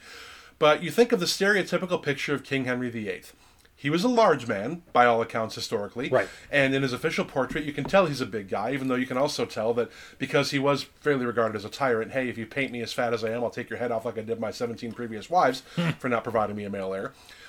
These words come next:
Speaker 1: But the classic example of the, the picture that we see of Henry the eighth standing there in his, his voluminous robes with his hat, looking at the camera with that dour expression on his face, um,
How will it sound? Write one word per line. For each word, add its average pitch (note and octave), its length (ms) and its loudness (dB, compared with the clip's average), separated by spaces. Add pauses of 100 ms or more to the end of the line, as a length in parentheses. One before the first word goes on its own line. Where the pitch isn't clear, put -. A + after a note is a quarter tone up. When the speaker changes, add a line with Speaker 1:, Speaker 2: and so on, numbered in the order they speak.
(160)
Speaker 1:
But D#3+ 240 6
the E3 140 -2
classic G#3 500 0
example C#3 460 2
of B2+ 180 0
the, C3+ 100 -4
the C3 120 -6
picture G3 280 0
that F#3+ 60 0
we E3+ 120 -2
see D#3 120 -4
of C3+ 80 -4
Henry C3 220 -2
the A2 160 -4
eighth G#2+ 180 -8
standing D3 360 0
there C#3 160 2
in C3+ 80 -2
his, B2 240 -6 (340)
his B2 180 -2
voluminous D3 540 0
robes A#2 360 2
with A#2+ 120 -4
his B2 140 -6
hat, A#2+ 340 0
looking C3 200 -6
at B2+ 80 -4
the - 60 -10
camera A#2 320 -2
with A2+ 100 -2
that G#2+ 200 -2
dour A2+ 260 0
expression A#2+ 400 -2
on G2+ 60 -6
his F#2+ 100 -10
face, G2 320 -8 (560)
um, C3 380 2